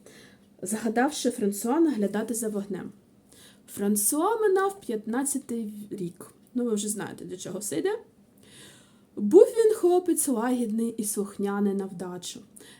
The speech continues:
Завжди покірно робив усе, щоб загадували брати, і ніколи не сказав їм жодного слова наперекір. Отож і тепер сів він біля печі,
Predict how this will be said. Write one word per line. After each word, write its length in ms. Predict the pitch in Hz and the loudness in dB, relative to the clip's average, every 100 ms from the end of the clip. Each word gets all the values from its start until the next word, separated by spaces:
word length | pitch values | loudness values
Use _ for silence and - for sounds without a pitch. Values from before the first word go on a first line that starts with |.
| - | -12
Завжди 600 | 202 214 208 185 247 330 | -2 0 0 0 2 2
покірно 580 | 320 269 - 240 240 226 | 0 -4 0 0 0 -2
робив 320 | 208 185 202 190 | -2 -4 -6 -2
усе, 460 | - - 196 208 - | -2 0 -4 -6 -8
щоб 280 | - 190 | -8 -6
загадували 840 | 208 180 190 185 196 196 185 190 185 | -6 -8 -8 -10 -8 -8 -6 -6 -6
брати, 480 | 196 185 - 175 180 - - - | -10 -10 -6 -8 -8 -16 -20 -6
і 100 | 220 | 0
ніколи 580 | 220 208 208 262 302 311 | 2 2 0 2 2 4
не 120 | 269 | 4
сказав 460 | 254 - 220 208 202 - | 4 -2 -6 -4 -4 -4
їм 120 | 190 | -6
жодного 480 | 185 226 262 254 247 | -2 2 4 4 2
слова 340 | - 202 208 | 0 0 2
наперекір. 680 | 202 202 190 202 - 180 - - - - - | 0 0 -4 -6 -4 -8 -8 -20 -20 -16 -6
Отож 420 | 226 254 330 - | -2 0 0 2
і 80 | 277 | 0
тепер 520 | 285 294 254 226 190 - | 0 -2 -2 -2 -2 -4
сів 340 | - - 254 240 | -2 2 2 2
він 160 | 226 | 0
біля 240 | 214 214 196 | 0 0 0
печі, 600 | - 208 277 - 208 | -2 -2 -2 -2 -8